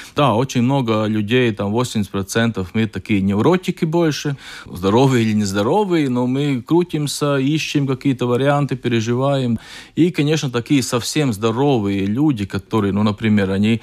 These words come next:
очень хорошо решают все проблемы, они не волнуются об этом, очень рационально, да, очень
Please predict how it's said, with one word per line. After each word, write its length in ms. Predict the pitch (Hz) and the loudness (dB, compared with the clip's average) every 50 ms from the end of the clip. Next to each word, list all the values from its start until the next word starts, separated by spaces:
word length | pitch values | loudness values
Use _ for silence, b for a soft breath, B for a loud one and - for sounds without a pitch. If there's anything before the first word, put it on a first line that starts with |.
| B B B B B B B | B B B B B B B
очень 560 | - 110 117 113 - 123 120 117 117 117 107 - - | 0 0 0 2 2 2 2 4 4 2 0 -2 -6
хорошо 400 | - - 113 110 104 - 117 113 | -6 -4 -4 -4 -2 -2 0 0
решают 460 | 110 107 - - 110 107 110 107 98 | 0 -2 -2 -2 -2 -2 0 -2 -2
все 160 | - - 104 98 | -2 -4 -4 -4
проблемы, 720 | - 110 107 98 92 92 92 90 90 90 92 92 92 90 B B B B B | -2 -2 -2 0 0 0 0 0 0 -2 -4 -4 -6 -8 B B B B B
они 260 | - 98 104 113 113 | 0 2 4 4 4
не 140 | 113 110 107 | 4 2 2
волнуются 600 | 107 113 113 110 104 101 101 101 95 87 - - | 2 2 2 2 2 2 2 0 -2 -2 -4 -6
об 120 | 95 90 95 | -4 -2 -2
этом, 260 | 92 87 - 92 104 | -2 -2 -2 -4 -4
очень 260 | 107 - - 120 107 | -4 -2 -2 0 0
рационально, 840 | 107 113 104 - - 117 110 107 107 107 101 95 92 87 87 87 90 | 0 0 -2 0 0 0 2 2 2 2 2 0 0 -2 -4 -4 -4
да, 180 | 92 101 104 | -4 -4 -2
очень 360 | 110 117 113 - - 107 104 | -2 -4 -4 -4 -4 -4 -4